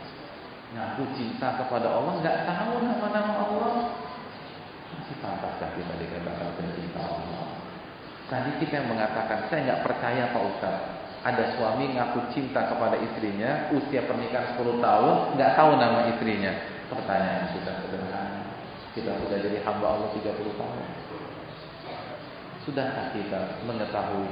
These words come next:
Kalau belum tahu, sudahkah kita mempelajari Asmaul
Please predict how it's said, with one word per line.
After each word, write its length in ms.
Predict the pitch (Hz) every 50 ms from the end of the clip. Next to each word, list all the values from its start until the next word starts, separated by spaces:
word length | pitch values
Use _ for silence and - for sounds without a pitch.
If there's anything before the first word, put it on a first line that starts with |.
| 95 - -
Kalau 200 | - 165 165 160 160 131
belum 240 | 131 131 131 - -
tahu, 280 | 131 127 123 127 131 - - - - - - - - - - - - - - - - - - - - - - - - - -
sudahkah 320 | 165 147 131 113 113 -
kita 160 | - 110 -
mempelajari 720 | 107 104 104 101 101 107 101 98 95 98 107 101 104 - -
Asmaul 480 | 98 98 - - 98 95 98 95 98